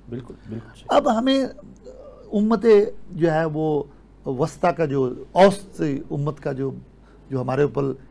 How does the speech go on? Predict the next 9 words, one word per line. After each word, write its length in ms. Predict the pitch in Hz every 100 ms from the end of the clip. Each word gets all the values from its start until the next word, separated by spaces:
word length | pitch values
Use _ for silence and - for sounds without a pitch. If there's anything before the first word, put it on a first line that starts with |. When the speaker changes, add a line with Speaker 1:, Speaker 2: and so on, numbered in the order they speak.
| -
Speaker 2:
एक 140 | 139 -
टाइटल 340 | 165 180 240
है 160 | 160 131
हमारा, 440 | 117 113 - - - - -
हम 200 | 160 196
इतदाल 480 | 196 185 170 185 202
वाली 260 | 185 160
उम्मत 380 | 175 147 131 -
हैं, 200 | 123 131